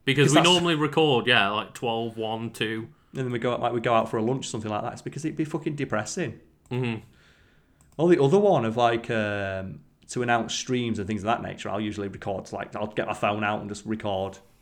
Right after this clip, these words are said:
Speaker 2: a selfie video. Like, "Oh yeah, I'm streaming now, come join me."
Speaker 1: Yeah.
Speaker 2: I get comments like, "You look really tired, Carl." It's like, "Yeah, I am tired." <laughs>
Speaker 1: Yeah.
Speaker 2: It's like, "Oh, you look really old in this video." It's like, "Yeah, 'cause I'm thirty and there's a pandemic happening."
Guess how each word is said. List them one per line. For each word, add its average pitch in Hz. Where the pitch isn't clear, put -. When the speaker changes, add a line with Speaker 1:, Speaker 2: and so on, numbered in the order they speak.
Speaker 2:
a -
selfie 110
video. 117
Like, 131
"Oh 233
yeah, 214
I'm 156
streaming 147
now, 104
come 123
join 117
me." 214
Speaker 1:
Yeah. 135
Speaker 2:
I -
get -
comments 202
like, 165
"You 156
look 190
really 147
tired, 175
Carl." 107
It's 95
like, -
"Yeah, 285
I -
am 349
tired." 254
<laughs> -
Speaker 1:
Yeah. 214
Speaker 2:
It's 190
like, 220
"Oh, 226
you 180
look 208
really 160
old 170
in 185
this 127
video." 104
It's 127
like, 208
"Yeah, 247
'cause 233
I'm 240
thirty 202
and 233
there's 220
a 214
pandemic 175
happening." 202